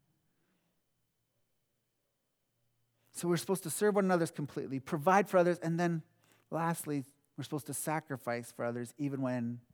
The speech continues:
denied. Peter was inquisitive.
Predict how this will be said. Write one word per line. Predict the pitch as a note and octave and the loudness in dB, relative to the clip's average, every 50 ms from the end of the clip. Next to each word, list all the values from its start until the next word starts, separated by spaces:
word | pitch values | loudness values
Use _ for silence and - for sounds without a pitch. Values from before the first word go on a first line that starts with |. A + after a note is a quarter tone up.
| _ _ _ _ _ _ _ _ _ _ _ _ _ _ _ _ _ | _ _ _ _ _ _ _ _ _ _ _ _ _ _ _ _ _
denied. | - B2 A#2+ A#2+ G#2+ F#2+ F2+ F#2+ G#2+ - _ _ _ _ _ _ _ _ _ _ _ _ _ _ _ _ _ _ _ _ - | -6 -4 -4 -4 -4 -6 -10 -14 -16 -20 _ _ _ _ _ _ _ _ _ _ _ _ _ _ _ _ _ _ _ _ -2
Peter | - F#3 F3+ F3 | 2 4 6 6
was | E3 D3+ C3+ | 6 4 2
inquisitive. | D3 C#3+ - - F#3 F#3+ E3 D3+ D3 C3+ B2 A2 | 0 -2 0 2 2 2 4 4 2 0 0 -2